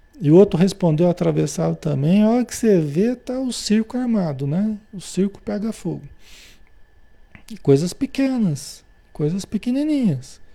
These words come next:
Mas eles são mestres em atear fogo em situações muito pequenas, às vezes, né? Por isso que a gente tem que aprender a lidar com essas coisas. Ninguém tropeça em montanha, a gente tropeça em pedrinha pequena,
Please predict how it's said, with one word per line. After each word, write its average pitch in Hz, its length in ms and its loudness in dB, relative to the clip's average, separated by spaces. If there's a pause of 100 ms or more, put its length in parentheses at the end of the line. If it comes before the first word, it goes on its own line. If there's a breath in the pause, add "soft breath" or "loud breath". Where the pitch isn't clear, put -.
(640 soft breath)
Mas 151 340 -2
eles 175 220 -2
são 208 180 -2
mestres 160 680 0
em 151 160 -2
atear 147 440 -4
fogo 147 520 -6 (600 soft breath)
em 151 120 -2
situações 147 1160 -6
muito 156 240 -2
pequenas, 127 600 -4
às 120 180 -2
vezes, 113 280 -2
né? 156 240 0 (800 soft breath)
Por 143 140 -2
isso 151 140 -4
que - 80 -2
a 175 40 2
gente 185 160 2
tem 175 160 0
que 180 100 -2
aprender 180 440 0
a 151 40 2
lidar 135 340 -2
com - 60 -20
essas - 240 -8
coisas. 139 240 -4
Ninguém 170 280 4
tropeça 196 580 2
em 190 40 4
montanha, 180 560 4
a 120 40 2
gente 156 160 0
tropeça 160 500 0
em 170 60 2
pedrinha 160 420 0
pequena, - 500 -2